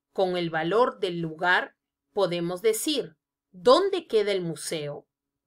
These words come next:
En la forma cuándo, del valor tiempo, podemos decir, "¿Cuándo tendremos los resultados?".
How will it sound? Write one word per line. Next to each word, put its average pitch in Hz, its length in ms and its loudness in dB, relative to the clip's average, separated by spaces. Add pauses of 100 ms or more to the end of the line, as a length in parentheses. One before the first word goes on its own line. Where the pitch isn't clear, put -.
(340)
En 202 220 2
la 165 120 -2
forma 294 680 -2
cuándo, 160 600 0 (400)
del 180 280 -2
valor 185 680 0
tiempo, 180 680 -2 (180)
podemos 170 460 -4
decir, 220 560 -4 (680)
"¿Cuándo 440 440 4
tendremos 220 600 -2
los 202 180 -4
resultados?". 170 1300 -4